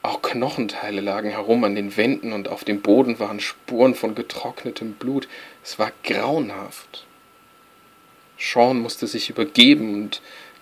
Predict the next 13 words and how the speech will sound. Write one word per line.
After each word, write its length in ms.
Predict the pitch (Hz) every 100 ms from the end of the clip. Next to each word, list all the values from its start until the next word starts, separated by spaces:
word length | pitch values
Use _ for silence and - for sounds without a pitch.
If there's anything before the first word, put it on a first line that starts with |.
| -
dieser 280 | - - 123 - -
ersetzliche 1200 | 123 117 120 - 131 160 - - 110 - 117 110
Verwesungsgeruch. 1200 | - 107 - - 120 127 101 - - 98 - - - - _ _ - - _ _ _ _ _ _ -
Ich 260 | 104 - -
kann 260 | - 127
nicht 280 | 120 - -
mal 320 | 113 110 101 - _ _ _ -
schätzen, 560 | - - 151 151 - 104
wie 80 | 101
viele 260 | - 110
Leichen 420 | 104 - - -
es 140 | - -
sind. 320 | - 147